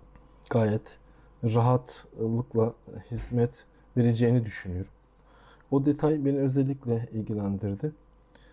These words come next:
ve tercih etmemdeki hususlardan da bir tanesi. Ha, çok elzem mi? Ama işte, e, şu an performansını, şarj süresini kontrol ettiğim zaman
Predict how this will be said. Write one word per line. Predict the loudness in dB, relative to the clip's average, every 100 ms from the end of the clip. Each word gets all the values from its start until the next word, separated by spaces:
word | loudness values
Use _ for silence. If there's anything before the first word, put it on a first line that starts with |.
| -8
ve | 0 2 0
tercih | 0 0 2 -2
etmemdeki | -2 -2 -2 -2 -6 -6 -6 -8 -14
hususlardan | -14 -14 -4 0 2 2 0
da | -2
bir | -4
tanesi. | -8 -8 -8 -8 -6 -6 -8 _ _ _ -20 -20 -20 -20 -20 -20 -20 -20 -20 -20 -20 -20 -20
Ha, | -6 -4
çok | -2 2
elzem | 4 4 2 0 0
mi? | -2 -4 _ _ _ -4
Ama | 0 0 0 -6
işte, | -14 -12 -4 -2 -4 -8 _ _ _ _ _ -20 -20 -20 -20 -20 -12
e, | -4 -2
şu | -2 0 0
an | 0 -2 _ -4
performansını, | 0 0 2 2 2 0 -2 -4 -4 -4
şarj | -4 0 0
süresini | 0 -6 -6 -4 -8
kontrol | -4 -6 -4 -8
ettiğim | -8 -8 -6 -4
zaman | 0 -2